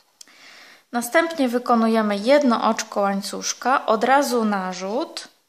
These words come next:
i przerabiamy od razu drugi motyw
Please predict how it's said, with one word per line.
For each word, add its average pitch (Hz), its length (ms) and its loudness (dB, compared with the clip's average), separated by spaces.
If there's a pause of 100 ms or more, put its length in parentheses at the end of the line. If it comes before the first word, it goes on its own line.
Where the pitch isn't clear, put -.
(500)
i 240 160 -8
przerabiamy 262 1040 2 (280)
od 214 120 -8
razu 285 400 0
drugi 220 680 -2 (1120)
motyw 214 800 -2